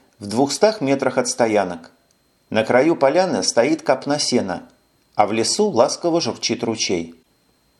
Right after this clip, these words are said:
Мы лежим на мягком сене, глядя в голубое небо с редкими облаками. Стрекочут кузнечики, щебечут птицы и журчит ручей. Можно думать, что нет никакой войны,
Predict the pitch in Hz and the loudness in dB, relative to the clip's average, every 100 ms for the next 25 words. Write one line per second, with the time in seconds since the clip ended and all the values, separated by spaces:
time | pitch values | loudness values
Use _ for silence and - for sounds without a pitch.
0 | _ _ 110 139 175 170 226 196 160 156 | _ _ 4 6 6 4 4 4 2 2
1 | 180 - 143 131 - 180 180 175 151 117 | 0 0 0 2 2 2 2 -2 -4 2
2 | 117 165 165 147 147 143 123 143 143 131 | 4 6 4 0 2 2 4 4 4 2
3 | 127 135 139 113 110 - 104 104 95 101 | 2 2 2 0 0 -4 -2 -2 2 2
4 | 101 92 87 87 - _ _ _ _ _ | 2 -2 -4 -8 -16 _ _ _ _ _
5 | - - 120 117 160 151 - 127 117 110 | -6 2 2 2 -2 -2 -2 0 0 0
6 | 117 - - - - - _ _ - - | 0 0 -6 -12 -18 -20 _ _ -4 2
7 | 120 139 139 139 - - 170 - 160 123 | 4 4 2 -2 -4 -2 -2 0 0 0
8 | 104 110 - 123 117 113 107 98 85 - | 0 0 0 -2 0 -2 -2 -2 -4 -8
9 | _ _ _ _ _ 110 156 170 156 185 | _ _ _ _ _ 2 4 2 2 2
10 | 180 - 165 165 170 160 143 139 156 143 | 2 0 0 0 0 0 2 2 2 4
11 | 131 135 143 170 | 4 2 0 -4